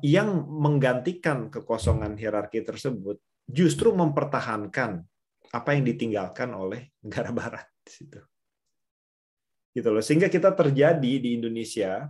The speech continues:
eh, hierarki-hierarki di dalam sistem universitas yang merupakan produk dari, eh, age of modernity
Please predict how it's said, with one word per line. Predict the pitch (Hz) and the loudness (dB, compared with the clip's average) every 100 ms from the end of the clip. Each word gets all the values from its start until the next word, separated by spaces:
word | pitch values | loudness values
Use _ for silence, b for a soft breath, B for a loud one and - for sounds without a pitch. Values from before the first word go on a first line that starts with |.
| - _ b b b b b | -14 _ b b b b b
eh, | - 117 107 | 0 0 4
hierarki-hierarki | 120 117 110 - 139 131 117 107 107 139 139 120 101 | 4 4 2 0 0 0 0 -2 -6 -6 -6 -6 -4
di | 117 135 147 123 | -2 -2 -2 -2
dalam | 104 104 113 135 143 143 143 - _ _ _ | -2 0 0 -2 -4 -4 -8 -16 _ _ _
sistem | - 113 120 110 | -14 -8 -6 -6
universitas | 110 101 107 107 107 87 82 - - _ _ _ _ _ _ _ _ _ - | -8 -8 -8 -8 -10 -12 -14 -18 -20 _ _ _ _ _ _ _ _ _ -4
yang | 147 160 | 0 2
merupakan | 151 139 165 156 | 0 0 -4 -4
produk | 131 131 147 156 | 0 0 0 -2
dari, | 127 117 135 151 113 | -2 -2 -2 -4 -8
eh, | - _ 127 120 117 113 - | -14 _ -4 -2 -2 -4 -4
age | 139 143 | -4 -4
of | 131 120 | -6 -4
modernity | 117 113 113 113 107 151 117 95 | -2 0 -2 -6 -6 -6 -6 -10